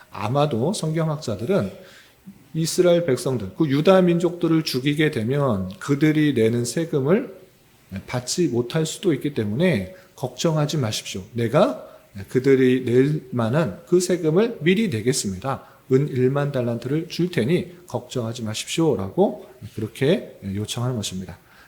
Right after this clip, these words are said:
그러자 왕이 그 이야기를 듣고 어떻게 반응했는가? 십 절, 십일 절에 이렇게 되어 있습니다. 십 절, 십일 절 보시면 왕이 반지를 손에서 빼어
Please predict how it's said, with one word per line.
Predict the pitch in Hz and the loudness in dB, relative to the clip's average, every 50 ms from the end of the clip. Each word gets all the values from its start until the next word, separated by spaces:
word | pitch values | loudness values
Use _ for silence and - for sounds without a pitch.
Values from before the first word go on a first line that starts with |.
| _ - | _ -6
그러자 | - 127 117 110 123 117 117 | -2 0 0 2 2 0 0
왕이 | 101 101 107 123 139 131 120 160 208 214 - - | 0 0 0 0 0 0 2 2 2 0 -2 -4
그 | - 123 | -2 2
이야기를 | 120 120 113 107 113 101 | 2 2 2 2 -2 -6
듣고 | 110 104 - - | -6 -6 -4 -4
어떻게 | 107 - - - 127 | -6 -4 0 -2 -2
반응했는가? | - 120 113 113 110 107 110 107 113 135 131 104 - - - - - - - | 0 0 -2 -2 -2 -2 -2 0 0 0 0 0 -2 -8 -14 -20 -20 -18 -12
십 | - - 165 - | -10 -10 -8 -2
절, | - 165 143 131 | 2 2 2 2
십일 | - - - 147 143 | 2 -2 -2 -4 -2
절에 | 147 - 104 113 151 185 | -2 -2 0 2 2 2
이렇게 | 190 117 113 120 - - | 2 0 -4 -4 -6 -6
되어 | 104 98 | -8 -8
있습니다. | 95 - 90 87 92 87 87 95 - _ - | -8 -8 -10 -12 -12 -14 -16 -18 -20 _ -18
십 | - - - | -18 -14 -10
절, | - 113 | -10 -8
십일 | 107 - 123 117 - | -6 -6 -8 -8 -10
절 | - 120 | -8 -10
보시면 | 95 95 95 - 123 110 98 107 135 185 226 226 - - - - - _ - - - - - - - - | -10 -10 -8 -8 -6 -6 -4 -2 0 0 0 -2 -4 -14 -20 -20 -20 _ -20 -20 -20 -20 -20 -20 -18 -8
왕이 | - 110 113 123 139 143 127 120 131 147 135 101 92 - - - - - - - | -2 2 4 4 4 6 4 4 6 6 4 4 2 -2 -6 -16 -20 -20 -20 -8
반지를 | - - - 151 147 165 160 170 165 | 0 2 4 6 6 6 6 6 4
손에서 | 165 175 165 160 160 160 170 156 156 | 4 4 4 4 4 4 2 0 2
빼어 | - 151 127 120 117 127 131 123 110 95 90 - - | 4 6 8 8 8 8 8 6 4 2 -4 -8 -12